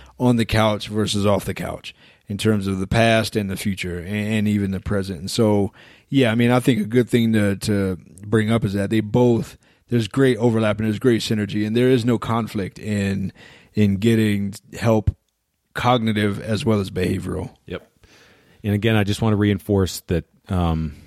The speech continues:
Speaker 2: you know, this is such an important issue today. Don't hesitate. If you feel like you need help, don't hesitate to get it. You just don't want to go down that path of not getting the help that you need. There's too many people out there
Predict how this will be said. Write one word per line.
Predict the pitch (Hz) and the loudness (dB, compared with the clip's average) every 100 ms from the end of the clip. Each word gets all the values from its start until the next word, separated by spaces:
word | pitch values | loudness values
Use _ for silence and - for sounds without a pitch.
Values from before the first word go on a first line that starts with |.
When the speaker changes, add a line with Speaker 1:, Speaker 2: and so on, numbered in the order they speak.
| - | -8
Speaker 2:
you | 95 | -2
know, | 85 82 | 0 2
this | 85 92 | 0 0
is | 92 | 0
such | - 120 - | 2 4 4
an | 85 | 2
important | 80 98 87 85 | 2 -2 -2 -4
issue | - 82 | -2 -2
today. | - 78 76 73 - - _ _ _ _ - | 0 -2 0 -2 -8 -20 _ _ _ _ -2
Don't | 113 120 123 - | 2 2 0 -2
hesitate. | 110 107 104 92 82 | 0 0 0 -2 -2
If | 78 | 0
you | 104 | 0
feel | 104 110 | 2 2
like | 104 101 - | 2 2 0
you | 92 | 0
need | 101 98 | 2 0
help, | 85 98 107 - - _ - | 0 2 2 -2 -20 _ -2
don't | 98 95 | 0 2
hesitate | 101 92 92 87 | -2 0 -2 -2
to | 73 | -4
get | 73 82 | -6 -4
it. | 78 - _ _ _ _ | -4 -8 _ _ _ _
You | 85 | 0
just | 101 107 | 2 2
don't | 110 104 | 4 4
want | 98 | 4
to | 90 | 2
go | 92 | 2
down | 90 92 92 | 4 4 2
that | 85 | 2
path | - 87 85 78 - | 0 0 0 -2 -4
of | 90 76 | -6 -2
not | 87 92 87 - | 0 2 0 -4
getting | - 90 87 82 | -2 0 0 -2
the | 87 | -6
help | - 90 82 - - _ _ | 0 2 2 0 -18 _ _
that | 95 76 | -2 0
you | 82 | 0
need. | 82 90 85 76 - - - - | 4 4 4 0 -10 -18 -20 -6
There's | 82 - | -4 -2
too | 131 | 0
many | 123 113 107 | 2 2 2
people | 101 117 113 101 | 0 -2 0 2
out | 85 - | 2 0
there | 90 90 87 | 2 2 2